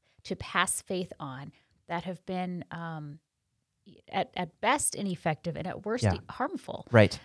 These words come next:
Speaker 1: Uh, so how to avoid that comes up as well.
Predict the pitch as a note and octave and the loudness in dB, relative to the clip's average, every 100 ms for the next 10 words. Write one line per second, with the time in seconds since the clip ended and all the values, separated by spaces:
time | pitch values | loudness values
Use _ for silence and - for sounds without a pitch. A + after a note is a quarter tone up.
0 | - - - D3 - F#3+ B3 B3 G3 F3 | -16 -20 -8 -6 -4 -2 0 2 2 -2
1 | - E3+ E3 D#3 D3 D3+ C3 - - - | -2 0 2 0 -4 -4 -2 -4 -8 -12
2 | C#3+ C3+ C3+ - C#3 - - - | -10 -8 -10 -10 -16 -16 -18 -16